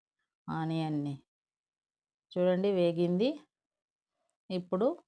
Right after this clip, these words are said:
అల్లం వెల్లుల్లి పేస్ట్ మూడు స్పూన్లు వేసుకోవాలండి. ఒక కిలో చికెన్‌కి మూడు స్పూన్లు వేసుకున్నానండి నేను.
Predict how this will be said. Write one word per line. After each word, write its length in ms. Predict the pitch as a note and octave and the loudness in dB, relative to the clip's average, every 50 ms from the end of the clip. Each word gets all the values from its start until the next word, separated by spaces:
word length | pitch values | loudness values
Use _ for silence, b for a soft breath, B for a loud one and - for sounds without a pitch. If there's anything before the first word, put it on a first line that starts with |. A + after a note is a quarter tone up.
| _ - - | _ -8 -2
అల్లం 320 | E3+ E3+ E3+ F3+ F3+ F#3 F3+ | 0 2 2 2 2 2 2
వెల్లుల్లి 320 | F3+ F3 F3 E3+ E3+ E3 | 4 4 4 4 2 0
పేస్ట్ 440 | E3 - D#3+ E3 D#3 - - - - C#3 C#3+ | -2 -2 -2 -2 -2 -4 -8 -10 -10 -6 -4
మూడు 240 | D3 D#3 E3 E3 D#3+ | -4 -2 -2 -4 -4
స్పూన్లు 440 | - - _ - F3 F3 F3+ F3 E3+ | -6 -12 _ -6 -4 -2 0 0 0
వేసుకోవాలండి. 960 | E3 D#3 D3+ - - - - D3+ D3 D3 C#3+ C#3 C#3 C#3 C#3 C3+ C3+ C3+ C#3 C3+ _ _ _ _ _ _ _ - | 0 0 -2 -4 -6 -8 -6 -4 -2 -2 -2 -2 -4 -4 -6 -6 -8 -8 -10 -12 _ _ _ _ _ _ _ -4
ఒక 120 | - E3+ E3+ | -2 -2 -2
కిలో 280 | - - F#3 F3+ F3+ F3+ | -2 -2 0 2 4 4
చికెన్‌కి 560 | F3 F3 F3 F3 F3 - F#3 F3+ F#3 F3+ C4 C4 | 2 2 -4 -6 -2 -2 -2 -2 -2 -2 -2 -2
మూడు 260 | A#3+ G3 F3+ E3+ E3+ | 0 0 0 0 0
స్పూన్లు 400 | E3 - _ - F3+ F3 F3+ F3+ | -2 -4 _ -6 -4 -2 0 0
వేసుకున్నానండి 800 | E3+ E3+ D#3+ D#3+ - _ - E3+ E3 E3 D#3+ D#3+ D#3 D#3 D#3 D#3+ | 0 0 0 -2 -4 _ -8 -6 -4 -4 -4 -4 -4 -4 -6 -6
నేను. 340 | D#3+ D#3+ D#3+ D#3+ D#3+ F3+ A#3 | -6 -6 -4 -4 -4 -2 -4